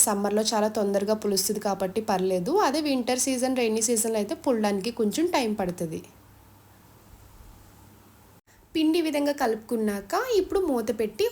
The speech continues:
ఒక ఐదు గంటల సేపు పక్కన పెట్టుకోండి. పిండి ఫెర్మెంట్ అయితే దోసలు చాలా ఈజీగా వచ్చేస్తాయి. చూడండి, ఐదు గంటలు అయ్యాక పిండి బాగా పులిసింది కదా, సమ్మర్లో తొందరగానే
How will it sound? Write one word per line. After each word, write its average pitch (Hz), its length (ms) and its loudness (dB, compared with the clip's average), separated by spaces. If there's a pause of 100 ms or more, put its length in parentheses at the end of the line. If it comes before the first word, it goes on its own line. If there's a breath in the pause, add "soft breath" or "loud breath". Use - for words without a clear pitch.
(100)
ఒక 440 40 -8 (140)
ఐదు 254 180 0
గంటల 220 340 0
సేపు 233 280 -2
పక్కన 214 300 -4
పెట్టుకోండి. 175 440 -6 (1500)
పిండి 233 260 -2
ఫెర్మెంట్ 214 440 0
అయితే 196 200 -2 (160)
దోసలు 220 380 0
చాలా 202 180 -4 (120)
ఈజీగా 196 320 0
వచ్చేస్తాయి. - 460 2 (2250)
చూడండి, 302 400 2 (180)
ఐదు 233 180 2
గంటలు 233 360 0
అయ్యాక 220 340 -2 (160)
పిండి 240 280 0
బాగా 220 220 4
పులిసింది 233 460 2
కదా, 196 200 -4 (280)
సమ్మర్లో 233 500 0
తొందరగానే 226 440 -2